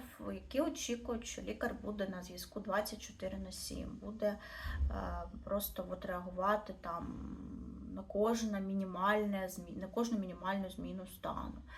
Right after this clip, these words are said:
Або що лікар підбере лі-, таку, таку схему, яка взагалі не буде мати побічних ефектів. Тобто, от,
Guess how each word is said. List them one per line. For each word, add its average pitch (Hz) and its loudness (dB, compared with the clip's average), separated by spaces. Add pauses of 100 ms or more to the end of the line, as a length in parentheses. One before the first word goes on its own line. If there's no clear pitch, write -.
(360)
Або 233 4
що 247 2
лікар 220 2
підбере 190 4
лі-, 208 2
таку, 190 -6
таку 202 -2
схему, 208 4
яка 180 -6
взагалі 196 0
не 185 -2
буде 180 -8
мати 170 -6
побічних - -10
ефектів. - -10 (100)
Тобто, - -8
от, 190 0